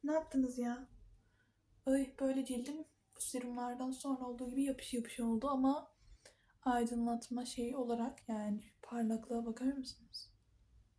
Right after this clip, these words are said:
Evet, iyi görünüyor, fena değil. Bunu kapatıyoruz. Bunlar da artık şu,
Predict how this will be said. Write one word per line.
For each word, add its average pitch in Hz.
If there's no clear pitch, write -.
Evet, 226
iyi 262
görünüyor, 214
fena 226
değil. 226
Bunu 233
kapatıyoruz. 233
Bunlar 233
da -
artık 226
şu, -